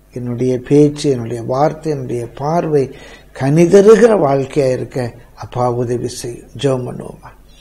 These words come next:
எங்கள் ஜீவனை இரக்கமுள்ள தேவாதிபதி,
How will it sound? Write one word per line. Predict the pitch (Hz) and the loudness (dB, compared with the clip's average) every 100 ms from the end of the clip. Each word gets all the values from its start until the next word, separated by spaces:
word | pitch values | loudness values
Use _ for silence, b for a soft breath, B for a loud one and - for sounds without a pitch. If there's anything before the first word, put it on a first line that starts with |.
| b b b - | b b b -4
எங்கள் | 160 151 143 | 2 4 4
ஜீவனை | 123 151 143 143 | 6 4 4 -2
இரக்கமுள்ள | 131 131 135 135 131 123 | 0 -2 -4 -8 -6 -6
தேவாதிபதி, | 120 123 120 127 120 135 - | -6 -8 -8 -8 -10 -12 -16